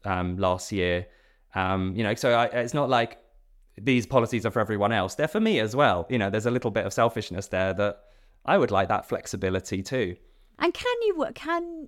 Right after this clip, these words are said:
Speaker 2: can that genuinely work where everybody stays within the hours that they have? You know, they don't work weekends, overtime, evenings, and,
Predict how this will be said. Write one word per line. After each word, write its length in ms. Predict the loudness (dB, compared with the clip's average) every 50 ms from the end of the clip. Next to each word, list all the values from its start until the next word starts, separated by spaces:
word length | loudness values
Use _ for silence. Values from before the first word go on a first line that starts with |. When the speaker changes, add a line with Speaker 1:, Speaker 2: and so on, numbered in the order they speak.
| -18 -18
Speaker 2:
can 220 | -8 -4 -2 0 0
that 200 | 0 0 -2 0
genuinely 720 | 0 2 2 4 2 2 0 0 0 0 0 0 -2 -2
work 400 | -2 -2 -2 0 -2 -4 -4 -4
where 100 | -4 -2 0
everybody 340 | 0 -2 -2 -2 -4 -4 -4
stays 460 | -8 -4 -2 0 0 0 -2 -4 -6
within 280 | -6 -6 -6 -6 -6
the 160 | -6 -8 -8 -2
hours 440 | 0 2 2 2 2 0 -2 -2 -4
that 160 | -6 -8 -6
they 140 | -2 -4 -4
have? 420 | -2 -2 -2 -2 -2 -4 -6 -8 _ _ _ _ _ -20 _ _ -6
You 80 | -2
know, 100 | -2 0
they 120 | -2 -2 0
don't 280 | 4 4 4 4 2
work 300 | 0 0 0 0 -2 -4 -4
weekends, 580 | -2 -2 -2 0 0 0 0 2 0 0 0 0
overtime, 560 | -2 -2 -2 -4 -6 -4 -2 -2 0 0 0
evenings, 640 | -2 -2 -2 -4 -4 -4 -4 -4 -4 -4 -6 -8 -10 -16 -20 -20 -20 _ _ _ -20 -20 _ -8
and, 440 | -2 0 0 0 0 0 -2 -4 -6